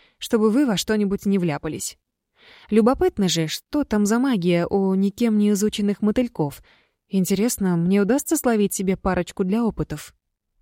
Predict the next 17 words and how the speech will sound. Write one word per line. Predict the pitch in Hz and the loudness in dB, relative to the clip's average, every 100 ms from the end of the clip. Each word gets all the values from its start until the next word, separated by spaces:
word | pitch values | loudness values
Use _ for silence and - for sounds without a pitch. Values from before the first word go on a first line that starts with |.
| _ _ | _ _
«Ах, | 214 190 196 190 175 165 _ | -2 2 4 4 2 -2 _
ну | - 214 247 | -6 0 2
да, | 226 226 226 | 4 4 4
мамочка», — | 185 180 175 156 - - - _ _ _ _ | 4 2 2 -2 -6 -12 -14 _ _ _ _
передразнил | 214 202 196 196 202 196 | 0 2 2 2 2 2
мою | 185 180 175 | 2 0 0
предыдущую | 190 185 175 170 - 180 | 0 2 2 0 0 -2
фразу | - 233 269 190 | 0 0 0 0
бурый | 170 185 190 180 | 0 0 0 0
Вервольф. | 175 143 143 - _ _ _ _ _ | -2 -4 -8 -12 _ _ _ _ _
«Ты | - 208 | -2 2
будешь | 208 202 185 | 4 4 0
следить, | 208 196 233 269 | 2 2 2 -2
чтобы | - 180 175 | -2 -2 0
мы | 180 220 277 | 2 0 0
были | 185 190 220 | 0 0 0
паиньками». | 262 196 170 170 165 175 170 165 | 2 2 4 2 -2 -2 0 -2